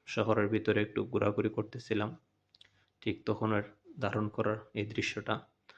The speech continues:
আমরা রাতে ফ্লাইওভারের নিচ দিয়ে যাচ্ছিলাম, কারণ আমাদের গন্তব্য ছিল একটা রেস্টুরেন্ট।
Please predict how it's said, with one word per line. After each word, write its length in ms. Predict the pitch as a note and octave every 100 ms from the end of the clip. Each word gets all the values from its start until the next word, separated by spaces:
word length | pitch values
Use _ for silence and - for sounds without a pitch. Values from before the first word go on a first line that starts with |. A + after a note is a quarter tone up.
| - - -
আমরা 480 | G#2 G2 G2+ A2 - -
রাতে 400 | A2 G#2 G#2 G2+ G#2 -
ফ্লাইওভারের 580 | G#2 G2 G2+ G#2+ G#2 G#2
নিচ 200 | G#2 G2+
দিয়ে 260 | G#2+ G#2 G2
যাচ্ছিলাম, 560 | G2 G2 - G#2 G#2 C#3+ -
কারণ 220 | G#2+ G#2
আমাদের 340 | G#2 G#2 G#2+
গন্তব্য 420 | A2 G#2+ - G#2+ G#2+
ছিল 260 | - G#2 G2+ A2 - _ _ - - - -
একটা 260 | G2+ - G#2
রেস্টুরেন্ট। 540 | G2+ - A#2+ G#2+ A#2